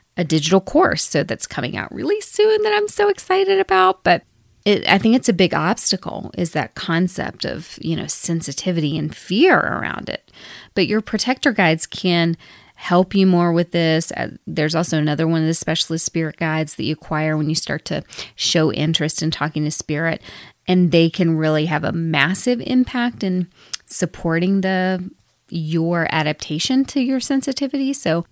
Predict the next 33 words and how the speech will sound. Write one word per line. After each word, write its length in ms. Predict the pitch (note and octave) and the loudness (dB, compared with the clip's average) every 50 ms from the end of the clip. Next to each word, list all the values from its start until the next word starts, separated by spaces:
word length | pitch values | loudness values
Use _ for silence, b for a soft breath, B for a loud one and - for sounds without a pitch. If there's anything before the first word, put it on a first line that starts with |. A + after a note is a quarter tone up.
| _ _ _ | _ _ _
I'm 200 | - F#3+ G#3 G#3+ | 4 6 6 6
so 240 | F#3 - - C#4+ E4 | 6 8 8 8 8
excited 460 | E4 D4 - - F#3+ F#3 F#3+ F#3 E3 | 8 6 4 4 4 4 4 4 2
because 300 | F3+ F3 - G#3 F#3 F3 | 0 0 0 0 0 2
there 200 | - F3+ D3+ - | 2 2 4 4
are 160 | E3+ F3+ F#3+ | 4 4 4
so 400 | F#3 - - - - G3+ G#3+ A3+ | 2 0 -2 2 4 6 6 6
many 240 | A3+ A3+ G#3+ G3+ F3+ | 6 6 6 6 4
ways 500 | E3 D3+ E3 E3+ E3+ F3+ A#3 C4+ C4 - | 4 2 2 2 2 2 2 2 0 -2
that 160 | - - - | -6 -6 -6
Spirit 300 | - - - F3+ E3+ E3 | -6 -2 -2 -2 -2 -2
can 160 | - - F#3 | -4 -6 -6
help 320 | F3+ - - F#4+ G4+ - - | -6 -2 -2 -2 -2 0 0
you 100 | A3+ F#3+ | 0 2
with 220 | F3+ F3 F3 - | 2 0 0 0
this. 420 | - E3+ E3+ D#3+ D3+ F3+ - - B B B B B B B B B B B _ _ | 0 0 2 2 2 0 -2 -4 B B B B B B B B B B B _ _
And 520 | - F#3+ F#3 E3+ F3 F3 E3+ F3+ E3+ E3+ - - - - - - - - - | 0 2 4 4 4 4 4 2 0 -2 -8 -12 -18 -20 -20 -20 -20 -12 -8
like 200 | F#3+ F#3 F3+ - | -6 -6 -4 -4
I 40 | F3 | -4
said, 280 | - - - - - | -4 -4 -4 -6 -4
this 180 | - G3+ - - | -4 -4 -2 -2
has 120 | G#3+ G3 | -4 -2
been 120 | - G#3 F#3+ | 0 0 0
a 60 | F3 | 0
project 440 | - - E3 E3+ E3 E3+ E3+ - - | 0 -2 -2 -2 0 -2 -4 -4 -4
I've 100 | - D#3+ | -4 -4
been 180 | - - A2+ | -4 -4 -4
working 500 | A2 E3+ - - B2+ D3+ E3 F#3+ G3 D#4 - _ - | -4 -6 -6 -6 -6 -4 -4 -4 -6 -8 -12 _ -4
over 260 | F3 F3+ F3 - G2+ | -4 -4 -2 -2 -2
a 60 | C#3 | -2
year 380 | F3 G3 A3 A#3+ C4+ C4+ C4+ - | 0 2 4 4 4 4 4 2
on. 400 | - A3 A3 A3+ G#3+ G#3+ G#3 G3+ | 2 2 2 4 4 4 4 2
So 400 | - - G#3 F#3+ F3+ F3+ F3+ | 2 2 4 4 6 4 4